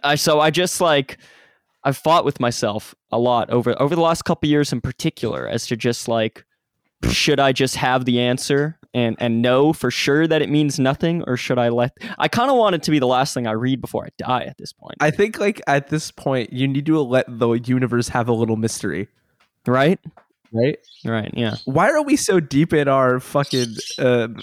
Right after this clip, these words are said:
Speaker 2: the cat has your pipe mode today? <laughs> Why are we doing this?
Speaker 1: We don't normally record on Saturdays in the middle of the day.
Speaker 2: And I'm in a different
Speaker 1: I think that's it.
Speaker 2: city. <laughs> Yeah.
Speaker 1: Oh, that's
Speaker 2: It's a
Speaker 1: right.
Speaker 2: vibe. The energy's
Speaker 1: That's right.
Speaker 2: different.
Speaker 1: That's right.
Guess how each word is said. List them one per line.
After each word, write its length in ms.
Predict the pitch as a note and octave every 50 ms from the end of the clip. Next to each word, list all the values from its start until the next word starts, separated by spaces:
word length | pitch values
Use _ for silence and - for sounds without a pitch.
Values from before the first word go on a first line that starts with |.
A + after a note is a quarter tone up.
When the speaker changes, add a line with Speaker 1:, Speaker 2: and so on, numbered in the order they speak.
| - A#2
Speaker 2:
the 140 | B2 C#3 C#3
cat 300 | - - - D3 C#3 -
has 280 | - D#3 D3+ C#3+ C3+ C3
your 120 | B2+ B2
pipe 400 | A2+ - - C#3 C3+ B2+ A#2+ - - - - _
mode 460 | C#3+ C3 A#2 A2+ A#2+ B2 A#2+ B2+ -
today? 400 | - - D#3 A#2+ A#2 A#2+ A#2 F3+ - - - - _ - _ -
<laughs> 340 | - - - - - _ _
Why 260 | - G3 F#3+ D#3 D#3+ G3
are 60 | -
we 140 | - - G3+
doing 400 | F#3+ - - - F3+ F#3+ E3 D3+
this? 80 | C3 C#3
Speaker 1:
We 60 | E3+
don't 200 | E3+ F3+ G#3 A3
normally 340 | G#3 G#3+ G#3+ G#3+ G#3+ G#3+ G3+
record 360 | F3+ D#3 D3 - F3 E3 F3+ F3
on 120 | D3 C3+
Saturdays 800 | - - - B2+ D#3+ G3+ F#3+ D3+ A#2 - - - - - - - - - _ -
in 80 | C3 C#3
the 60 | C#3+
middle 260 | C3 C3 D3+ F3+ F3
of 60 | D#3+ B2
the 80 | B2
day. 480 | G#2+ - - A2+ D3+ F3 - D#2 - - _ _ _ _ _ _ _ _ -
Speaker 2:
And 100 | C#3 C#3+
I'm 120 | D3+ E3 F#3+
in 60 | G3
a 60 | D#3
different 380 | D3 - - - - - C#3+ B2
Speaker 1:
I 20 | -
think 160 | D#3 E3 -
that's 260 | D3+ B2+ A2+ - -
it. 100 | D3 F3+
Speaker 2:
city. 460 | F#3 - - - D#3 F3 F3 - F3 - - - _ _ _ _
<laughs> 320 | _ _ _ _ _ _
Yeah. 280 | - - D3 D#3+ D3+ D3 - _ _ _ _ _ - - _ -
Speaker 1:
Oh, 100 | D#3+ F#3+
that's 220 | F#3 C#3 B2 -
Speaker 2:
It's 100 | F3+ D#3+
a 20 | A#2+
Speaker 1:
right. 260 | B2 F#3 A#3 D#4 -
Speaker 2:
vibe. 40 | A#3 - _ _ _ _ - _ _ _
The 80 | C#3+ C#3
energy's 400 | C#3+ - - G3+ C#3+ B2+ B2 A2+
Speaker 1:
That's 20 |
right. 60 | C#3
Speaker 2:
different. 420 | - C3 E3 F3 - B2+ A2 - -
Speaker 1:
That's 260 | - - - - - -
right. 220 | D#3 F3+ G#3 G3+